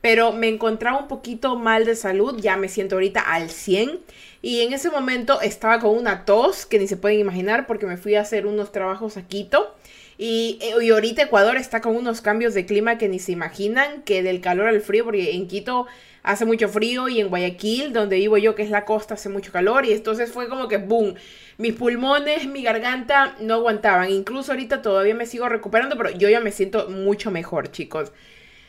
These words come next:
¿Cómo están? <laughs> Yo me siento muy feliz y más que nada quiero que, quiero, quiero saber cómo se encuentran ustedes hoy.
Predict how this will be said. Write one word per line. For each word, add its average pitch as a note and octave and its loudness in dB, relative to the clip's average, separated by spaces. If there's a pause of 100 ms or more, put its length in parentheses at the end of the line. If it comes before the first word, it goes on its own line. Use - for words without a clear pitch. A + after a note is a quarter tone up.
(120)
¿Cómo E4+ 4
están? D#4+ 4
<laughs> - -
Yo D#4+ 6
me B3+ -2
siento C#4 0
muy B3+ -8
feliz A#3 -4
y G#3+ -2 (760)
más C4+ 2
que C#4+ -2
nada C4 2
quiero B3 2
que, F#3+ 0 (240)
quiero, C4+ -4
quiero E4 -2
saber B3+ 0
cómo C4+ -6
se C4 -8
encuentran G#3+ -2
ustedes G#3 0
hoy. G#3 4